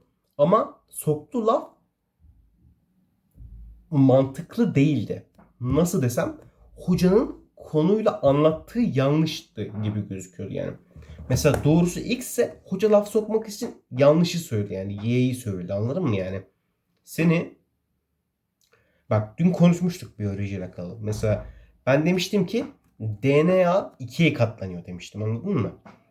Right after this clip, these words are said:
Ama hoca dedi ki ben de seni kromozomlar ikiye katlandığı gibi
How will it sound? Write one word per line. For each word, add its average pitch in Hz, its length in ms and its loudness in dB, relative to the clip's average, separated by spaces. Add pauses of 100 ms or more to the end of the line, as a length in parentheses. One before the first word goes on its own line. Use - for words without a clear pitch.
(160)
Ama 170 460 4 (200)
hoca 147 300 -6
dedi 226 160 -4
ki - 260 -4 (260)
ben 190 180 6
de 190 60 2
seni 202 340 -2
kromozomlar 160 680 4
ikiye 127 320 -2
katlandığı 151 520 0
gibi 127 480 -2